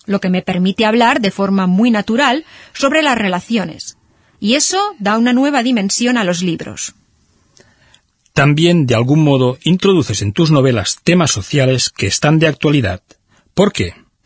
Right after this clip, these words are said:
Speaker 2: ¿De qué manera ayuda eso a tus historias?
Speaker 1: En mi opinión,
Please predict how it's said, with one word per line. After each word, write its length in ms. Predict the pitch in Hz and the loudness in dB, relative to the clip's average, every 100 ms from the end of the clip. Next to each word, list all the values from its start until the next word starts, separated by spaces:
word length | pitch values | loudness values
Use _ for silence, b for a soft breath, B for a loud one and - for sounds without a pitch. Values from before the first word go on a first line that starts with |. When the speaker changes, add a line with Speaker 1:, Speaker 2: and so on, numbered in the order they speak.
| B B B | B B B
Speaker 2:
¿De 200 | 107 104 | -10 -4
qué 120 | 165 | 0
manera 320 | 180 170 143 | 2 4 2
ayuda 320 | 127 131 117 117 | 2 2 2 2
eso 320 | 156 - 156 | 0 0 -2
a 80 | 135 | -2
tus 180 | 127 | -4
historias? 680 | 131 - 175 110 95 - - _ _ _ _ _ _ - | -4 -2 -2 -2 -6 -10 -14 _ _ _ _ _ _ -4
Speaker 1:
En 160 | 208 | 0
mi 100 | 202 | 0
opinión, 480 | 196 196 208 254 | 0 0 0 0